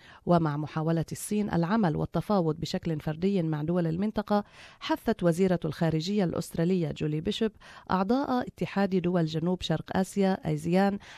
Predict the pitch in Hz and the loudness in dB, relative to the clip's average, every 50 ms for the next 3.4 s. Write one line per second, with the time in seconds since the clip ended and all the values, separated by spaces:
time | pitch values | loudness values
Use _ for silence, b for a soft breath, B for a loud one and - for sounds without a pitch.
0 | B B - 190 208 208 190 180 175 170 165 160 - - 156 208 220 208 - 185 | B B 2 4 6 6 6 4 2 2 0 -2 0 0 0 2 2 2 2 2
1 | 170 165 160 147 143 156 156 160 180 190 190 185 175 190 220 226 220 208 - 170 | 2 2 0 0 0 -2 -2 0 0 0 2 2 2 2 2 2 0 -2 -2 -4
2 | - - 175 160 - 180 170 160 - 160 147 147 156 156 131 135 - - 180 180 | -4 -4 -4 -4 0 0 0 0 0 -4 -4 -2 -2 -2 -2 -2 -2 0 0 0
3 | 175 - 185 160 - 76 71 - | 0 0 -2 -2 -2 -4 -6 -6